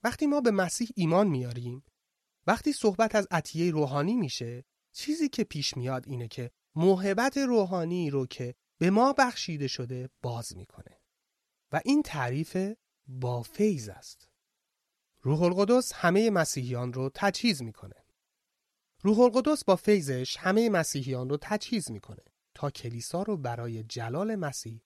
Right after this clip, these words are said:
تقدیس کنه. روح القدس با فیضش همهٔ مسیحیان رو تجهیز می‌کنه. هر مسیحی عطیه‌ای داره. اول قرنتیان باب دوازدهم آیهٔ هفتم.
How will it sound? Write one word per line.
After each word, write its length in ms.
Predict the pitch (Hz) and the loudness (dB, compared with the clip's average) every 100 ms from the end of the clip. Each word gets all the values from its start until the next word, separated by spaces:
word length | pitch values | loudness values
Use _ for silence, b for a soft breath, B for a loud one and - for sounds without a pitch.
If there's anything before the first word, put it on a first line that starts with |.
| _ | _
تقدیس 500 | - 120 - 202 202 | -14 -14 -8 -8 -8
کنه. 320 | - - - _ _ _ _ _ _ _ _ _ | -10 -14 -16 _ _ _ _ _ _ _ _ _
روح 200 | - 170 | 2 4
القدس 380 | 185 185 208 254 | 4 4 2 2
با 140 | 196 180 | 2 4
فیضش 440 | 196 196 180 170 | 2 2 0 -2
همهٔ 520 | - 175 185 233 247 | -2 2 4 4 4
مسیحیان 800 | 240 220 - 202 151 160 156 147 | 2 0 0 -2 0 2 2 4
رو 140 | 143 143 | 2 2
تجهیز 600 | 180 185 - 247 220 135 | 0 -2 0 0 0 -6
می‌کنه. 440 | 123 113 107 101 _ _ _ | -8 -10 -12 -14 _ _ _
هر 300 | - 262 277 | 0 2 4
مسیحی 920 | 254 247 - 202 185 165 202 165 151 151 | 4 2 2 -2 -2 -2 -4 -4 -4 -4
عطیه‌ای 680 | 185 185 - 175 190 202 127 | -4 -4 -4 0 2 2 0
داره. 420 | 120 104 - - _ _ _ _ _ _ _ | -8 -12 -14 -20 _ _ _ _ _ _ _
اول 320 | - 127 185 220 | -6 0 2 4
قرنتیان 580 | 202 185 - 185 185 - _ | 2 0 0 -2 -2 -6 _
باب 200 | 127 139 | -2 0
دوازدهم 760 | 175 175 160 143 139 139 127 139 - | 4 4 4 2 -2 -2 -6 -8 -12
آیهٔ 380 | 127 110 107 107 | -8 -8 -8 -4
هفتم. 540 | 165 - 202 147 135 | -4 -2 -2 -2 -4